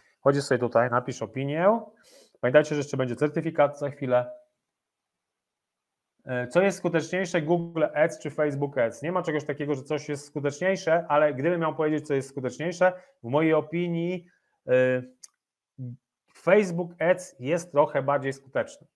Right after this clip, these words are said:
jeżeli chodzi o te algorytmy, ale to też zależy od wielu czynników. Powinieneś tu i tu sobie przetestować, sprawdzić, co ci się bardziej opłaca, zintegrować te dwa kanały. Zobaczcie, jak jesteście tutaj, to klikasz sobie tutaj komentarze, komentarz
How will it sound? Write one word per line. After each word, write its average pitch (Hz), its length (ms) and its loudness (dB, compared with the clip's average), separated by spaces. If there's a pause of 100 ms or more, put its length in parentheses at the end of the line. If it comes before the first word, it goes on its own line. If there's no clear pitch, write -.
(640)
jeżeli 135 440 -4
chodzi 160 180 6
o 151 60 6
te 160 80 2
algorytmy, 151 640 2
ale 170 200 0
to 175 120 0
też 165 260 2
zależy 139 320 2
od 117 80 -8
wielu 123 180 -6
czynników. 120 500 -12
Powinieneś 180 640 -4
tu 190 140 -2
i 180 100 -4
tu 180 100 -8
sobie 170 180 -2
przetestować, 147 640 -2
sprawdzić, 135 380 -4
co 131 80 -12
ci - 80 -20
się 139 80 -8
bardziej 123 240 0
opłaca, 131 540 0
zintegrować 120 600 -4
te 113 60 -16
dwa 113 160 -6
kanały. 110 400 -6 (480)
Zobaczcie, 143 280 8
jak 117 80 -6
jesteście 170 380 -4
tutaj, 147 500 2 (320)
to 123 80 -8
klikasz 175 320 2
sobie 151 140 -4
tutaj 127 220 -2
komentarze, 143 800 2 (520)
komentarz 127 640 0